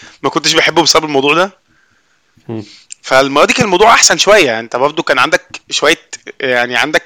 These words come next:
Speaker 1: مجموعه كده شويه ان هم كانوا اهدى شويه حتى هم خسرانين. ده، وده عكس
Speaker 2: كان
Speaker 1: الماتشات اللي
Speaker 2: ب-،
Speaker 1: فاتت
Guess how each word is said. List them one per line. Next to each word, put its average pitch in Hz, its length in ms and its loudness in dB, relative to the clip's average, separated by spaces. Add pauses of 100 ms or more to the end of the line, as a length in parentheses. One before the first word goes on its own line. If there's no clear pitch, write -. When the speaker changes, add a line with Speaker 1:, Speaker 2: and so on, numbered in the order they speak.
Speaker 1:
مجموعه 143 400 -2
كده 185 500 0 (100)
شويه 160 380 2
ان 156 120 -2
هم 165 160 -4
كانوا 147 480 0
اهدى 147 180 0
شويه 135 640 2
حتى - 260 -4
هم 156 160 2
خسرانين. 127 440 -4 (1600)
ده، 147 120 0
وده 165 160 4
عكس 220 220 4
Speaker 2:
كان 170 80 2
Speaker 1:
الماتشات 151 240 4
اللي 196 120 4
Speaker 2:
ب-، 147 40 4
Speaker 1:
فاتت 151 420 -2